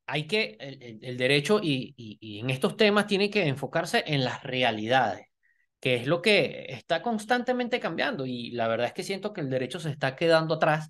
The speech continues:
y no está atendiendo, eh, como se debe estos casos que son cada vez más comunes. Uno ve en Venezuela, por ejemplo,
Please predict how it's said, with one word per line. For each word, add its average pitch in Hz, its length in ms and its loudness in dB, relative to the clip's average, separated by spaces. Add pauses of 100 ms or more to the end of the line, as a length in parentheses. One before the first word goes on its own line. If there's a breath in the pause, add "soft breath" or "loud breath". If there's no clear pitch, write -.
(140)
y 180 140 2
no 190 100 2
está 240 240 2
atendiendo, 220 840 -2 (480 soft breath)
eh, - 460 -12
como 135 220 0
se 147 100 2
debe 208 400 4 (320)
estos 175 320 -2
casos 214 260 2
que 156 100 -4
son 170 300 -2 (240)
cada 202 240 6
vez 196 120 6
más 190 100 2
comunes. 190 460 2
Uno 117 180 -6
ve 156 120 4
en 180 40 0
Venezuela, 165 460 2
por 147 120 -2
ejemplo, 135 440 0